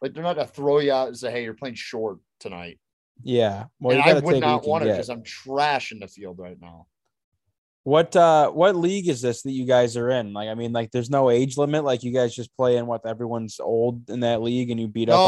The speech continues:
Speaker 2: on
Speaker 1: not
Speaker 2: everyone?
Speaker 1: really. It's usually, I mean, I'm in, it's like the Ferndale League, but, I mean, I, this has been a pretty good league. I mean, nice fields. It's in a really cool area. So it's just good vibes.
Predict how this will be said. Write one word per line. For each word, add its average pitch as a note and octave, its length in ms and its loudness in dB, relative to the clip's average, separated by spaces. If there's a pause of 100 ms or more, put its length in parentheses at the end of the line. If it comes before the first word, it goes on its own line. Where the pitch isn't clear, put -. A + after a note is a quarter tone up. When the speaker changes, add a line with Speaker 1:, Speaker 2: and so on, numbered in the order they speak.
(140)
Speaker 2:
on - 60 -2
Speaker 1:
not G3+ 160 2
Speaker 2:
everyone? F3+ 120 0
Speaker 1:
really. D#3+ 320 2
It's F3+ 220 -8
usually, G3+ 580 0
I E3 80 -8
mean, E3 340 -10 (680)
I'm C#3+ 120 -8
in, F#3 180 -4 (140)
it's D#3+ 200 -10
like F#3 200 -4
the E3+ 60 -6
Ferndale D3 540 -4
League, A2 400 -10
but, A2 300 -4 (240)
I A#2+ 100 -10
mean, A#2 420 -10 (680)
I, C#3 80 0
this F3 180 2
has G3+ 140 -6
been G3+ 120 0
a E3+ 60 -2
pretty E3+ 260 -8
good D#3+ 160 -2
league. D3+ 360 -6
I C#3+ 60 -4
mean, C#3+ 200 -10 (160)
nice E3+ 300 2
fields. F3 600 0 (220)
It's C3+ 100 -10
in E3 60 -2
a E3 60 -2
really E3 200 0
cool E3 260 0
area. D3+ 540 2 (420)
So F#3 220 -2
it's F3 100 -4
just B3+ 180 -10
good D#3 200 0
vibes. A2+ 480 -4